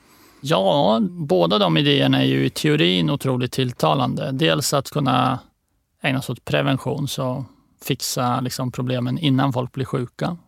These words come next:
Och det andra skulle vara med mycket högre precision, kunna liksom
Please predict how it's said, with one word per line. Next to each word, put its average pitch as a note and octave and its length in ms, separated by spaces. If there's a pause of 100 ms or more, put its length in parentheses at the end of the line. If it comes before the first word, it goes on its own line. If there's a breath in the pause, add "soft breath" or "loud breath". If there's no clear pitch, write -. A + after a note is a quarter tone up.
(260)
Och C3+ 120
det C3+ 80
andra B2+ 280
skulle C3+ 220
vara A#2+ 140
med B2 160
mycket B2 220
högre B2 260
precision, C#3 880
kunna A#2+ 360
liksom B2 580